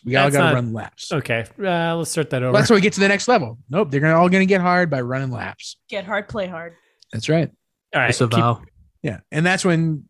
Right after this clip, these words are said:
Speaker 1: Coach Troy tells poor Gary Valentine to run a couple laps, which
Speaker 2: <laughs>
Speaker 1: rest in peace, Gary Valentine. He's not coming back from that.
Speaker 2: No, he's dead.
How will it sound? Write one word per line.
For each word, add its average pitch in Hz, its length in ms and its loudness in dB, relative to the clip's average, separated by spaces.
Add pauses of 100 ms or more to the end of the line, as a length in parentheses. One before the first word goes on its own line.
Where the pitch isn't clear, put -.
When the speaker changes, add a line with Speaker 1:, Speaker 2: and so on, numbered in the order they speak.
(100)
Speaker 1:
Coach 151 260 2
Troy 185 340 6
tells 135 680 0 (300)
poor 156 160 4
Gary 135 260 2
Valentine 139 480 0
to 123 60 -2
run 120 140 -2
a 117 60 -4
couple 113 260 -6
laps, 113 380 -6
which 110 260 -10 (180)
Speaker 2:
<laughs> - 180 -18
Speaker 1:
rest 156 240 2
in 139 60 2
peace, 139 220 2
Gary 113 220 -2
Valentine. 107 440 -6
He's 117 140 -8
not 113 140 -6
coming 113 180 -8
back - 200 -12
from - 120 -20
that. 156 120 -8
Speaker 2:
No, 123 200 -4
he's 131 240 -4
dead. 107 260 -2